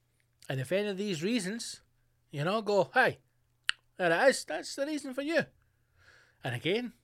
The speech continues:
you know, ladies, if you want to, if you want to pee in the sink as well, and any of these reasons, you know, hit home with you,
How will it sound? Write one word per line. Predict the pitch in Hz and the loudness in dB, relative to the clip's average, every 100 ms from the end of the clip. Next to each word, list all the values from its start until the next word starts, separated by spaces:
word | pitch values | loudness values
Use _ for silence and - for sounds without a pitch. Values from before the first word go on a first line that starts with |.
| _ - | _ -18
you | 104 | -12
know, | 139 | -8
ladies, | 170 135 254 247 | -6 -6 -6 -8
if | 127 143 | -8 -6
you | |
want | 147 185 | -4 -2
to, | 165 | -4
if | - _ - - - - - - - - - | -8 _ -20 -20 -20 -20 -20 -20 -20 -20 -10
you | 120 | -6
want | 165 | -4
to | |
pee | 196 | -4
in | 208 | -2
the | |
sink | - 220 220 | -4 -4 -4
as | 196 | 0
well, | 247 | 2
and | 196 | 4
any | 170 | 2
of | 170 | 2
these | 190 180 | 0 -2
reasons, | 180 220 247 226 - - _ _ _ _ _ _ _ _ - | -2 -4 -4 -8 -10 -12 _ _ _ _ _ _ _ _ -8
you | 151 | -6
know, | 202 | 0
hit | 185 226 | 0 2
home | 190 208 | 2 4
with | 190 | 2
you, | 226 277 | 2 -2